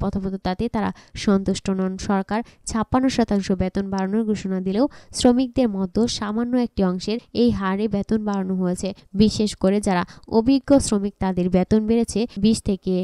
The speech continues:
তিরিশ শতাংশ। সরকার গঠন জনগণের সিদ্ধান্ত। বিএনপিকে অস্বস্তিতে ফেলে ভারতের পথে হাঁটল আমেরিকা। কয়েকদিন আগে বাংলাদেশের নির্বাচন নিয়ে নিজেদের অবস্থান স্পষ্ট করেছিল ভারত।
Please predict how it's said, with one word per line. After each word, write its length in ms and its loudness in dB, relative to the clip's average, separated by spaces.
তিরিশ 320 0
শতাংশ। 420 -4
সরকার 320 4
গঠন 280 6
জনগণের 540 4
সিদ্ধান্ত। 380 -6
বিএনপিকে 540 2
অস্বস্তিতে 580 -2
ফেলে 180 -4
ভারতের 400 -2
পথে 180 -4
হাঁটল 300 -6
আমেরিকা। 400 -6
কয়েকদিন 380 4
আগে 140 2
বাংলাদেশের 580 0
নির্বাচন 440 0
নিয়ে 120 2
নিজেদের 360 0
অবস্থান 340 -2
স্পষ্ট 260 0
করেছিল 300 0
ভারত। 240 0